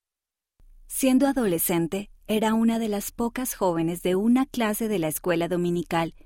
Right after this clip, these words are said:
en la que había en su mayoría varones, y obviamente no quería hablar con ellos. A veces me resultaba difícil encajar con las personas de los equipos que integraba o en las clases de la escuela. Sin embargo,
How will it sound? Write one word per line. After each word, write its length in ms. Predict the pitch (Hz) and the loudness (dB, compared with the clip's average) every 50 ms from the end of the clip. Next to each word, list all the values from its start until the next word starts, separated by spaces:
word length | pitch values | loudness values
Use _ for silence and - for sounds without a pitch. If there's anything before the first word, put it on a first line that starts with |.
| - - - - - - | -20 -20 -20 -20 -12 -4
en 160 | - 208 220 | -2 0 0
la 100 | 214 208 | 0 0
que 140 | - - 214 | 0 -2 -2
había 280 | 214 202 226 240 269 277 | -2 0 2 2 4 6
en 160 | 294 311 302 | 6 6 6
su 100 | - 294 | 4 4
mayoría 500 | 254 240 226 - 214 196 208 202 208 208 | 2 2 2 2 0 2 2 2 2 2
varones, 600 | 196 208 202 208 226 233 208 196 196 - - - - - - - - - - - - - - - | 2 2 2 2 2 0 0 -2 -4 -8 -12 -16 -20 -20 -20 -20 -20 -20 -20 -20 -20 -20 -12 -6
y 160 | - 180 185 180 | -4 0 0 0
obviamente 680 | 170 170 170 175 180 180 180 185 175 - 180 170 170 - - - | 0 0 0 0 0 0 0 0 0 -2 -2 -4 -4 -6 -8 -6
no 260 | 196 175 175 180 180 | -4 -2 -2 -2 -2
quería 380 | - - 185 156 175 175 170 156 | -2 -2 -2 0 0 0 0 0
hablar 280 | 160 160 165 160 160 | 0 0 0 -2 -2
con 180 | - 156 156 160 | -2 -2 0 0
ellos. 440 | 160 151 147 - - - - - - - - - - - _ _ _ _ _ - - - - - - - | 0 -2 -2 -6 -10 -16 -16 -16 -18 -20 -20 -20 -20 -20 _ _ _ _ _ -20 -20 -20 -20 -14 -4 0
A 100 | - 233 | 0 2
veces 380 | 202 240 254 254 294 302 - 269 | 4 4 2 2 2 4 4 4
me 100 | 247 220 | 4 4
resultaba 600 | 202 190 - 202 180 165 - 190 185 185 180 165 | 2 0 0 0 -2 0 2 2 4 4 2 0
difícil 500 | - 156 143 - 160 151 147 - 170 156 | 0 -2 -4 -4 -4 -4 -2 -2 0 2
encajar 540 | 160 160 165 - 165 170 - - 180 185 196 | 2 2 2 0 -2 -2 -2 -2 -2 -2 -2
con 160 | - 214 208 | -2 0 0
las 160 | 208 214 - | 0 -2 -2
personas 540 | - 185 175 - - - 220 226 247 269 254 | -2 -4 -4 -2 -2 0 2 4 4 4 4
de 80 | 269 262 | 2 0
los 180 | 254 240 - | 0 0 -2
equipos 440 | 240 - - - 220 - - 214 - | -4 -4 -4 -4 -4 -2 -2 -4 -2
que 100 | - 226 | -2 -2
integraba 600 | 208 208 - 220 202 208 214 202 190 175 180 196 - - - - - - | 0 0 0 0 0 2 2 2 2 0 -2 -4 -6 -12 -20 -20 -10 -4
o 160 | - 220 220 | 0 2 2
en 100 | 214 208 | 2 2
las 220 | 202 196 196 - - | 0 0 -2 -2 0
clases 400 | - 220 208 202 - 190 165 - | 2 2 2 2 2 -2 -2 -2
de 80 | 165 | -2
la 80 | 156 160 | -2 -2
escuela. 480 | 156 - - 165 147 147 147 143 - - - - - - - - _ _ _ _ _ _ - - - - - | -4 -4 -2 -2 -2 -2 -2 -6 -12 -16 -20 -20 -20 -20 -20 -20 _ _ _ _ _ _ -20 -20 -20 -20 -14
Sin 260 | - - - 180 180 | -10 -8 -4 -2 0
embargo, 520 | 170 165 165 160 160 165 165 - 196 214 | 2 2 4 4 2 2 0 -2 -4 -6